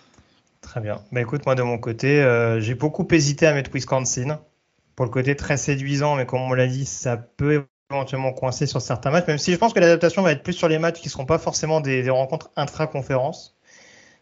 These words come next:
Donc peut-être qu'ils seront chauds au moment où il faut l'être. Euh, j'y suis quand même allé avec Minnesota. Voilà. Je, pour les raisons que t'as évoquées, euh, oui, il y a beaucoup de changements au niveau de la défense notamment, mais je trouve qu'il y a un groupe qui est assez homogène.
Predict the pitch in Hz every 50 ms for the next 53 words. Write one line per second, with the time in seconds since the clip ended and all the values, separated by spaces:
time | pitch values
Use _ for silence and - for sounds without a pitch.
0 | - - 117 113 113 135 131 170 165 - - - - - 151 156 - - - 196
1 | 190 185 175 160 143 139 139 151 160 160 151 139 135 123 - 143 131 143 185 202
2 | - - - - _ _ _ _ - - - - - - _ _ _ _ - 127
3 | 127 127 127 123 123 123 123 120 120 120 120 120 120 117 110 110 120 - - 160
4 | 156 - 139 143 143 135 131 143 135 127 131 - 113 110 107 - - - - -
5 | _ _ _ _ _ _ _ _ _ _ _ _ _ _ _ _ _ _ _ _
6 | _ _ _ _ - - 101 - _ _ - - 120 117 113 - 139 131 131 131
7 | 131 135 139 156 165 156 - 151 143 135 135 135 131 - - 135 139 151 165 165
8 | 165 143 127 123 120 120 120 117 117 117 117 117 135 147 156 156 143 131 120 120
9 | 117 - 131 - - 135 127 120 135 139 135 127 120 123 120 120 117 120 123 123
10 | - 143 139 - - 139 127 - 131 123 127 135 143 143 131 117 113 107 - -
11 | 139 123 - - 127 123 127 127 127 139 139 - - - 127 117 - - 139 139
12 | 135 135 127 135 135 135 147